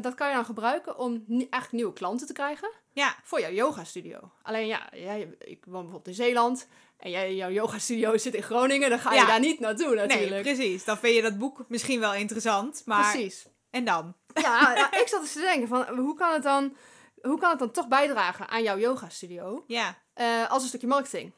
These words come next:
Speaker 2: Mhm.
Speaker 1: En, nou, heel het verhaal om het, het boek schrijven, dat kan je natuurlijk delen. Dus daarmee deel je jouw, jouw kennis en jouw ervaring. En, ehm, ik zat te denken van, als je dan een yogastudio hebt, waar mensen live komen, zou je ook livestreams kunnen doen.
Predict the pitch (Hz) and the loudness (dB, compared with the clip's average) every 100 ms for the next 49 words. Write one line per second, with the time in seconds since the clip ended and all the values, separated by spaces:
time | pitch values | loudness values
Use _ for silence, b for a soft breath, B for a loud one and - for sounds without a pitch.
0 | _ 208 214 214 - _ - 220 196 175 | _ -8 -8 -8 -12 _ -6 -2 -2 0
1 | 226 220 226 220 220 233 220 202 208 196 | -2 -2 -2 0 0 0 0 -2 -4 -8
2 | 170 220 - 196 170 208 214 208 208 226 | -6 -8 -4 0 2 0 -2 -4 -2 0
3 | 226 220 233 196 208 214 226 196 170 180 | 0 0 -2 -2 -2 0 0 -2 -6 -8
4 | 180 196 180 196 208 202 202 190 - 190 | -6 -6 -4 -2 0 0 0 -2 -4 -6
5 | 190 - 214 208 208 - - 190 175 202 | -6 -4 -4 -2 -6 -10 -12 -10 -8 -8
6 | 202 214 220 214 285 - b b b _ | -4 -2 -2 -4 -8 -12 b b b _
7 | - 220 226 214 220 220 220 214 233 254 | -4 -2 -2 -4 -4 -2 -2 -4 -6 -8
8 | 254 247 254 247 240 233 240 214 190 190 | -6 -2 -2 -4 -4 -4 -4 -6 -4 0
9 | 233 262 254 269 247 240 - - _ b | 0 -2 -8 -4 0 0 -2 -10 _ b
10 | b 202 214 208 - _ 180 170 208 220 | b -6 -6 -6 -12 _ -6 -6 -4 -2
11 | 233 320 330 - - 175 - _ - - | -2 -4 -8 -8 -8 -10 -14 _ -18 -14
12 | 202 - 349 349 - 208 185 165 | -12 -10 -6 -6 -4 -4 -4 -8